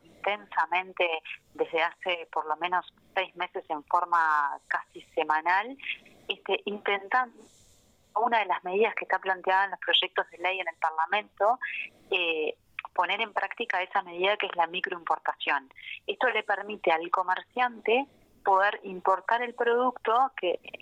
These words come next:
que tenga, si hay un producto que tenga una diferencia de precios importante, le permite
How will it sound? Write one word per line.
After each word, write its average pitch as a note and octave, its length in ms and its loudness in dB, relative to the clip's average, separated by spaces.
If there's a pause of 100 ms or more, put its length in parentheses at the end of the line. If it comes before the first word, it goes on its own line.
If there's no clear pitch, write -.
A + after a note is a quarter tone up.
(100)
que E3 80 0
tenga, F#3+ 560 0
si F3+ 60 0
hay F#3+ 80 4
un G3 60 -2
producto G3 400 -2
que D#3 80 -10
tenga F3 180 -4
una F3+ 120 0
diferencia F3+ 520 -4
de - 20 -2
precios - 340 -6
importante, A#3 560 0
le G#3 80 -4
permite - 420 0